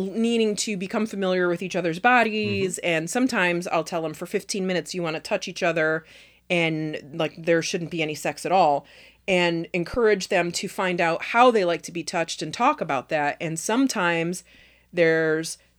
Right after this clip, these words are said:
Speaker 1: it's just dry. Sometimes it, you know, we recommend, you know, find your favorite lotion, find your favorite oil. So the use of oil in this,
Speaker 2: Mm-hmm.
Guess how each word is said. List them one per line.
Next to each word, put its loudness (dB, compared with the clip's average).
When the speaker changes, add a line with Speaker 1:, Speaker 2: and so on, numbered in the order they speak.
Speaker 1:
it's -4
just -6
dry. 8
Sometimes -4
it, -6
you -4
know, -2
we -4
recommend, -4
you -6
know, -4
find 0
your -2
favorite -4
lotion, 2
find -4
your -2
favorite -4
oil. 2
So 0
the -2
use -2
of -2
oil 2
in -2
this, -6
Speaker 2:
Mm-hmm. -12